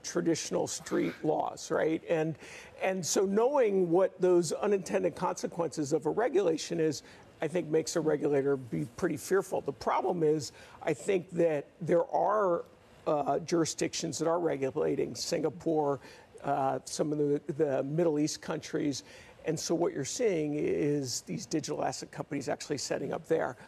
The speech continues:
I think that's a bit of a risk, too.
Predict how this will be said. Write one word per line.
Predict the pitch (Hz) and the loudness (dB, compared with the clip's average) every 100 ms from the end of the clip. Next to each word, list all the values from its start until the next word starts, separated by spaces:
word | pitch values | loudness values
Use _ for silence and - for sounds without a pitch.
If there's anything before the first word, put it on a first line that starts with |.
| - | -8
I | - | -4
think | 160 208 - | -2 -2 -2
that's | 165 - | -4 -2
a | 151 151 - - | -4 -6 -10 -4
bit | 156 | -2
of | 143 | 0
a | |
risk, | 139 143 131 - - | 0 0 -2 -4 -10
too. | - 226 - - | -8 -2 -2 -2